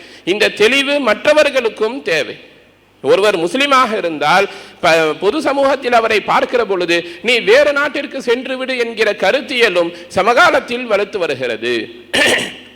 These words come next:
இந்த மண்ணில் மண்ணை முழுமையாக உரிமை கொண்டாடுவதற்கான எல்லா விதமான அருகதையும் இஸ்லாமியர்களுக்கு இருக்கிறது. சுதந்திரத்தை நோக்கிய பயணத்தின் காலகட்டங்களில் இஸ்லாமியர்களுடைய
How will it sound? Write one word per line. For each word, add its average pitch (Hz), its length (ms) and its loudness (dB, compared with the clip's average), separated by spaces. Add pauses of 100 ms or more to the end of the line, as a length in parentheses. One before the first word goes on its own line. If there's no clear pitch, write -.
(500)
இந்த 160 220 2
மண்ணில் 220 520 0 (260)
மண்ணை 240 400 0
முழுமையாக 269 680 2
உரிமை 277 400 0
கொண்டாடுவதற்கான 214 1040 0 (260)
எல்லா 233 460 2
விதமான 269 520 0
அருகதையும் 240 760 0 (180)
இஸ்லாமியர்களுக்கு 226 880 0
இருக்கிறது. 165 440 -2 (300)
சுதந்திரத்தை 277 720 0
நோக்கிய 254 440 2
பயணத்தின் 247 640 0
காலகட்டங்களில் 196 1040 0 (240)
இஸ்லாமியர்களுடைய 240 920 0